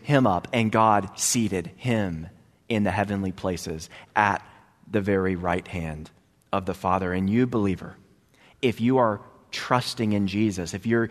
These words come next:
united to Jesus, if you're hidden in Jesus, then you too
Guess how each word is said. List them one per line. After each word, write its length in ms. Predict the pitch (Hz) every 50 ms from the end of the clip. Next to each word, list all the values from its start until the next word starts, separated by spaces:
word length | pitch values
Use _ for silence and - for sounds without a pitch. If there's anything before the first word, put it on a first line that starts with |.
| - -
united 760 | 113 117 120 117 113 110 110 104 104 120 120 110 107 101 95
to 100 | - 104
Jesus, 400 | 95 101 107 110 104 98 92 -
if 120 | 104 101
you're 140 | - 120 113
hidden 460 | 107 - - - 156 156 143 135 120
in 180 | 117 110 107 104
Jesus, 440 | 98 113 120 120 117 117 110 - -
then 200 | - 110 104 107
you 340 | 107 120 127 131 127 123 110
too 580 | - - - - 147 139 131 117 101 98 92